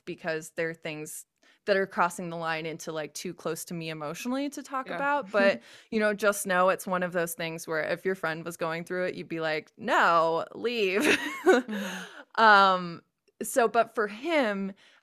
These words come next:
Speaker 1: I could see exactly what motivated him. I could see how with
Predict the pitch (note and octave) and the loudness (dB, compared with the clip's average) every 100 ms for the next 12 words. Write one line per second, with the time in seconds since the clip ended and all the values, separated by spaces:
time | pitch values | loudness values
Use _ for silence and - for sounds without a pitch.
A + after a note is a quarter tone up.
0 | A3+ A#3 B3+ - A3+ G3 F3+ - - A#3 | -4 -2 -4 -8 -8 -6 -8 -10 -4 0
1 | A#3+ A#3 G#3 F#3+ F#3 F#3+ F3+ F3+ F#3 F3 | 0 0 -2 0 -2 -2 -4 -4 -4 -6
2 | F#3+ F3 F#3+ F3 F3 F3 F3 - - _ | -6 -10 -8 -6 -6 -6 -8 -14 -20 _
3 | _ G3 G3 G3 - G3 F#3+ F3+ - - | _ 0 2 0 -6 -6 -6 -6 -6 -2
4 | F#3+ G3+ G3+ G3 | 2 2 0 -2